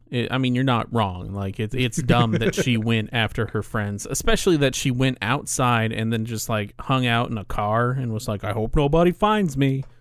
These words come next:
Speaker 2: Right.
Speaker 1: And, you know, nobody did, but that was just because they wrote it <laughs> that way. So I feel like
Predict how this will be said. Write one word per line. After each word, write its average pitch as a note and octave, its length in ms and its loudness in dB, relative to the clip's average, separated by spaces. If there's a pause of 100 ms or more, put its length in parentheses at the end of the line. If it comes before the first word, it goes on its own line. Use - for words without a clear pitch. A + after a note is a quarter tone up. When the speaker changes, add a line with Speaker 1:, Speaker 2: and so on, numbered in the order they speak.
(340)
Speaker 2:
Right. G#2+ 360 -2
Speaker 1:
And, G#2 160 -8
you G#2 80 -6
know, G2+ 100 -4
nobody A2+ 360 0
did, G#2+ 480 0 (500)
but G#2 380 0 (240)
that A2 200 -4
was F#2+ 140 -6
just - 200 -14
because - 240 -8
they G2 100 -6
wrote A2 260 0
it G2 100 -8
<laughs> - 0 -
that - 280 -4
way. - 80 -4 (400)
So G2+ 500 -4
I C3 80 0
feel G3 240 2
like D3+ 320 2